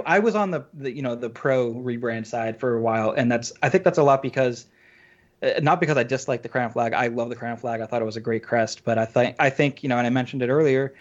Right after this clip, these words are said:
that the Revolution have new ambitions. They have higher stakes now, and this is a different league than it was when the league was first created. You know, we're in version three point oh, I think, of what,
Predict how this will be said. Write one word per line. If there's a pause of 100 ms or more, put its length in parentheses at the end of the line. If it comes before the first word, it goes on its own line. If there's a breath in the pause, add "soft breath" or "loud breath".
(260 loud breath)
that
the
Revolution
have
new
ambitions.
They
have
higher
stakes
now,
and
this
is
a
different
league
than
it
was
when
the
league
was
first
created. (260 loud breath)
You
know,
we're
in
version
three
point
oh,
I
think,
of
what,